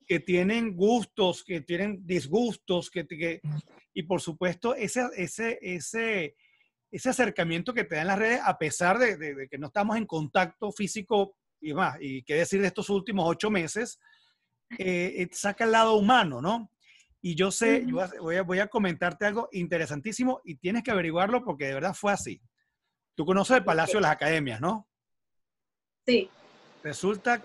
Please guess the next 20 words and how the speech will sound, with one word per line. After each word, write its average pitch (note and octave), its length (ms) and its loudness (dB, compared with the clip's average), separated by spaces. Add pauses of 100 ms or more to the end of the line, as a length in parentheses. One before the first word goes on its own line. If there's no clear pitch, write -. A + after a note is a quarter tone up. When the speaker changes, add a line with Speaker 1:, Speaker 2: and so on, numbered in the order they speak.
(180)
Speaker 1:
que G#3+ 500 0
el F#3 240 -2
profesor E3+ 680 -2
Eugenio D#3 480 -4
Hernández G3 340 -4
Bretón, F#3 540 -2 (800)
eh, D3+ 840 -2
se - 320 -6
li-, C#3+ 260 -6
o - 60 -20
sea, B2 200 -12
o - 20 -18
sea, A#2+ 260 -14
salía D3+ 420 -2
un C4+ 160 4
libro A3 540 4 (220)
en C3+ 180 -12
honor C3 240 -6
a A3 160 2
él, F3+ 320 -4